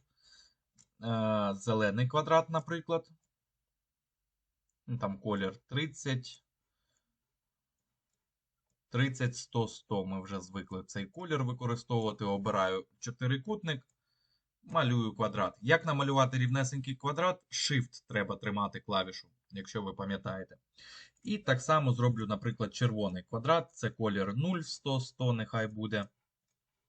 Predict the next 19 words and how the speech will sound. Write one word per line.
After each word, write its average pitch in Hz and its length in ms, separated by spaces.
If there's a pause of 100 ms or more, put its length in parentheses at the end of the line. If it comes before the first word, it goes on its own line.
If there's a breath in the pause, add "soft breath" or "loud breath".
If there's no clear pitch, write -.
(840 soft breath)
Зроблю 110 460
ще 120 240
один 107 480
квадрат, 120 500
але 98 300
червоний. 95 680 (320)
Так, 80 260
по 101 120
розмірам 123 500
би, 101 140
щоб 98 240
вони 98 200
приблизно 98 640
однакові 98 480
були. 95 360 (640 loud breath)
Зробили. 117 580
Два 165 160
квадрати 123 460
є. 92 220